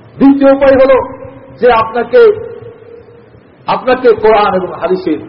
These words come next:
যে সমস্ত আখেরাত এবং আখেরাতের ভালো এবং দুনিয়ার অকল্যাণ সম্পর্কে আলোচনা করা যে সমস্ত আয়াত হাদিস আপনি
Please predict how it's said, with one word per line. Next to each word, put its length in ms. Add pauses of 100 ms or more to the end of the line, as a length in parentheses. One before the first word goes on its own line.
(140)
যে 140
সমস্ত 320
আখেরাত 500
এবং 240 (220)
আখেরাতের 480
ভালো 560
এবং 320
দুনিয়ার 380
অকল্যাণ 380 (120)
সম্পর্কে 360
আলোচনা 320
করা 300
যে 60
সমস্ত 320
আয়াত 420
হাদিস 220
আপনি 260